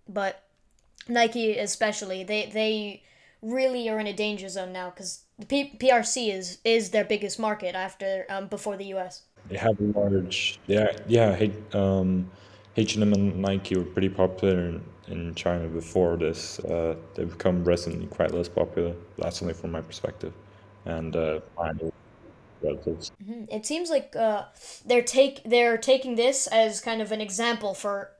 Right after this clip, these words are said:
Speaker 1: saying, uh, to any other companies that are willing to speak out, "This is what's gonna happen." So I think they're setting a, a clear precedent and example with,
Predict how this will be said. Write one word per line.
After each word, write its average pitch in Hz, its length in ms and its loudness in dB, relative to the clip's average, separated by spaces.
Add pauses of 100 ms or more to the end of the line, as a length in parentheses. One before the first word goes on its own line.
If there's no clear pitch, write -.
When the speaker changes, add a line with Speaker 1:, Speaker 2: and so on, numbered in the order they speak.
(140)
Speaker 1:
saying, 208 500 2
uh, 208 240 2
to 208 160 0
any 240 200 4
other 226 200 4
companies 247 680 -4 (320)
that 208 180 2
are 202 60 0
willing 220 220 2
to 214 40 -6
speak 220 280 -6
out, 247 200 4
"This 233 160 2
is 214 100 -4
what's 214 180 -2
gonna 208 120 -6
happen." 262 460 0
So - 140 -4
I 208 80 0
think 226 120 -6
they're 208 200 0
setting 226 320 0
a, 196 180 0
a 202 60 -4
clear 247 420 6
precedent 262 720 0
and 208 140 -4
example 196 600 -6 (420)
with, 220 440 2